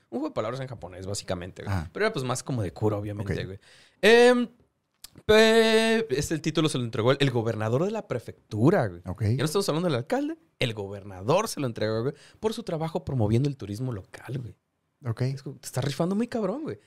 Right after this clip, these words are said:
Speaker 1: Hay que llevarlo más
Speaker 2: Qué
Speaker 1: lejos.
Speaker 2: buenas ideas tienes.
Speaker 1: Sí, sí, claro, estás aportándole bien
Speaker 2: Estás
Speaker 1: cabrón,
Speaker 2: bien
Speaker 1: güey, a
Speaker 2: verga,
Speaker 1: esta
Speaker 2: güey.
Speaker 1: ciudad, te estás
Speaker 2: La
Speaker 1: rifando, güey.
Speaker 2: estrategia que hiciste para jalar economía,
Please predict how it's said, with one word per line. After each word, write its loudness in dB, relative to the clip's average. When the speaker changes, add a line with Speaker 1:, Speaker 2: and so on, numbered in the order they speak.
Speaker 1:
Hay -20
que -16
llevarlo -4
más -2
Speaker 2:
Qué 8
Speaker 1:
lejos. 8
Speaker 2:
buenas 10
ideas 8
tienes. -2
Speaker 1:
Sí, 0
sí, -2
claro, 2
estás 0
aportándole 2
bien -2
Speaker 2:
Estás 4
Speaker 1:
cabrón, 8
Speaker 2:
bien 10
Speaker 1:
güey, 10
a 10
Speaker 2:
verga, 10
Speaker 1:
esta 4
Speaker 2:
güey. 2
Speaker 1:
ciudad, 2
te -10
estás -4
Speaker 2:
La -4
Speaker 1:
rifando, 6
güey. 12
Speaker 2:
estrategia 8
que 6
hiciste 8
para 8
jalar 10
economía, 6